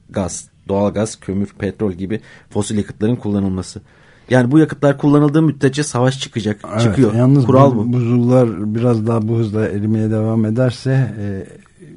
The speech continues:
Speaker 2: savaşacak insan da kalmayabilir, ordu
Speaker 1: Bulurlar
Speaker 2: da
Speaker 1: onu.
Speaker 2: kalmayabilir.
Speaker 1: Yeni organizma yapıyor diyordunuz.
Speaker 2: Ha, oradan belki, evet,
Speaker 1: Yeni
Speaker 2: robotlarla.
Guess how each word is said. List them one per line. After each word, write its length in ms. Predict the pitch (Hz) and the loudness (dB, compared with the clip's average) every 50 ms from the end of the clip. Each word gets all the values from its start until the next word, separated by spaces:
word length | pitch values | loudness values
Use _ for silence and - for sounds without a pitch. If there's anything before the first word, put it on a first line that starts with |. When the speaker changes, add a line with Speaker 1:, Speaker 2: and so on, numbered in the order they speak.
| - - - - - - - - - - - - - - 110 104 110 110 104 - - - 113 110 107 | -20 -20 -20 -20 -20 -20 -20 -20 -20 -20 -20 -20 -20 -20 -20 -18 -18 -18 -18 -18 -20 -20 -20 -20 -16
Speaker 2:
savaşacak 760 | - - 104 104 110 107 - - 110 113 135 131 131 135 110 | -8 -6 -4 -2 -2 -2 -4 -4 -4 0 0 0 0 0 -2
insan 440 | 113 110 - - 123 120 120 104 | -2 -2 0 0 0 2 2 0
da 100 | 101 92 - - | -2 -4 -6 -6
kalmayabilir, 880 | 107 104 104 95 92 98 110 120 107 101 98 104 104 - - - - - | -6 -4 -4 -2 -2 -2 -2 -2 -2 -2 -2 -4 -6 -8 -12 -16 -16 -12
ordu 160 | 87 95 104 127 | -8 -6 -4 -2
Speaker 1:
Bulurlar 300 | 127 131 139 147 151 143 | 0 2 2 4 4 2
Speaker 2:
da 40 | |
Speaker 1:
onu. 80 | 135 113 | 2 0
Speaker 2:
kalmayabilir. 500 | 110 104 101 95 92 95 95 92 87 120 | 0 -2 -2 -4 -4 -4 -6 -4 0 2
Speaker 1:
Yeni 160 | 135 147 165 | 2 4 4
organizma 440 | 170 165 151 165 175 180 170 180 185 | 4 2 2 2 -2 -2 -2 -2 -4
yapıyor 260 | 175 175 165 156 139 | -4 -2 -2 -2 0
diyordunuz. 500 | 131 139 135 123 131 131 147 147 - - | 0 0 0 0 0 -2 -4 -6 -6 -4
Speaker 2:
Ha, 100 | 123 127 | -2 -2
oradan 560 | 120 107 123 143 151 135 120 95 85 87 90 | 0 0 2 2 2 0 0 -4 -6 -6 -8
belki, 320 | 92 92 90 87 - - 92 | -8 -8 -10 -12 -10 -8 -6
evet, 160 | 95 92 117 | -4 -2 0
Speaker 1:
Yeni 280 | 127 135 147 143 113 110 | 2 2 2 2 2 0
Speaker 2:
robotlarla. 720 | 110 110 104 - 110 110 107 101 95 104 123 131 135 | -2 -4 -4 -4 -2 -2 -2 0 0 0 -2 -2 -2